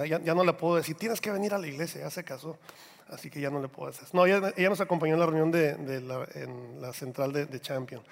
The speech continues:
Y quiero nada más darle las gracias, bueno, a, al pastor Ramón, que ya lo hice, pastor Steven Tremel.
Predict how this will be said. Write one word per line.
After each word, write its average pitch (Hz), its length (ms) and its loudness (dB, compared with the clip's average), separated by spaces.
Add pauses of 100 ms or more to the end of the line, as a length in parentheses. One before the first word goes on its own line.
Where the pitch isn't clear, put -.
(440)
Y 160 80 -4
quiero 208 240 6
nada 233 180 8
más 233 180 8
darle 233 200 6
las 190 160 6
gracias, 196 320 4
bueno, 202 320 6
a, 151 340 6
al 143 300 0
pastor 175 600 0
Ramón, 165 440 4
que 180 100 -4
ya 175 80 4
lo 175 140 2
hice, 185 380 0 (520)
pastor 165 340 0
Steven 196 440 0
Tremel. 196 480 4